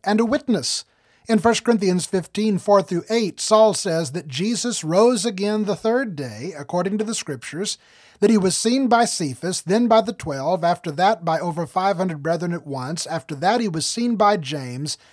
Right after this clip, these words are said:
then by all of the apostles, then, last of all, he was seen by me also, as one born out of due time.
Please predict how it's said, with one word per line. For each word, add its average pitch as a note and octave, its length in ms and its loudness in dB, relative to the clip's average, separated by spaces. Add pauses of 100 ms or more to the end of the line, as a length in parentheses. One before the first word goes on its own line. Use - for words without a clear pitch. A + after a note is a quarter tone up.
(280)
then B3 280 4
by G#3+ 160 8
all A#3 280 8
of A#3 100 -2
the B3 120 0
apostles, E3 720 -2
then, G3 500 2 (420)
last A#3 520 2
of A#3 140 2
all, E3+ 440 4
he F#3 160 0
was D#3 240 -4
seen B3+ 380 0
by C#3+ 240 -2
me B3 460 2
also, F#3 920 2 (840)
as B2+ 160 -6
one F#3+ 300 4
born F3+ 300 2
out F3+ 120 2
of B2+ 120 -6
due D3 160 0
time. G2+ 560 -16